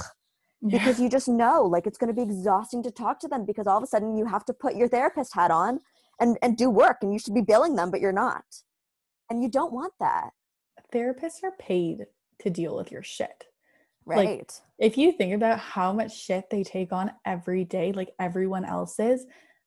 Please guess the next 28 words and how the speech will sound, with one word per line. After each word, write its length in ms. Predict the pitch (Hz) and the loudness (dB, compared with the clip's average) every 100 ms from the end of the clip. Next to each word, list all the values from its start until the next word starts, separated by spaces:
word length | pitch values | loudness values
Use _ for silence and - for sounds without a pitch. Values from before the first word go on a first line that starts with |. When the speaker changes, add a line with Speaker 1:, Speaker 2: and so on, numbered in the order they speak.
| _ 208 | _ 4
Speaker 1:
they, 180 | 208 | 6
they 180 | 190 226 | 6 2
are 100 | 302 | 0
trained 320 | 302 - 220 185 | -6 -4 -2 0
to 60 | |
do 100 | 180 | -2
that. 120 | 202 | -2
They're 140 | 220 202 | -2 -2
also 220 | 202 262 | 0 -2
given 260 | 269 285 226 | -2 -2 -2
tools 400 | - 175 185 202 | -2 2 2 0
in 140 | 180 | -6
order 240 | 170 170 | -4 -4
to 160 | 165 165 | -4 -6
deal 280 | 165 135 90 | -6 -6 -6
with 120 | - | -8
that, 220 | - - - _ _ _ _ - | -12 -16 -20 _ _ _ _ -8
right? 260 | 151 151 202 _ _ _ - | -4 -4 -6 _ _ _ -6
We're 240 | 180 254 | -2 0
not. 360 | 220 - - - _ _ - | 0 -2 -6 -10 _ _ -4
So 140 | 202 | -2
if 120 | 190 | 0
you're 180 | 196 247 | 2 2
in 80 | 349 | 2
the 80 | 330 | 2
middle 360 | 190 214 202 | 2 2 2
of, 120 | 151 175 | 2 0
like, 300 | 170 175 | -2 -4